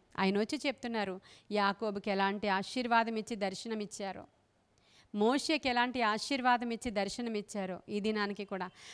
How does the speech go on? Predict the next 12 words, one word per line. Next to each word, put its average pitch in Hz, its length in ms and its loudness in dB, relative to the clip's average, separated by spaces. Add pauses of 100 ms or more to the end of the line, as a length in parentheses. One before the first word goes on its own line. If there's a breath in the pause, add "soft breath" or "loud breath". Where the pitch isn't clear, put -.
(160 loud breath)
ప్రతి 226 300 4
దినము 233 340 2
దర్శనాల 220 640 2
ద్వారా 202 420 2
దేవుడు 190 320 -2
మనల్ని 185 400 -2
పోషిస్తూ 185 640 -8
ఉన్నాడు. 175 320 -6 (240)
మీరు 247 220 -2
చూస్తూ 269 240 -4
ఉంటారు 220 300 0
YouTube-లో, 185 540 -4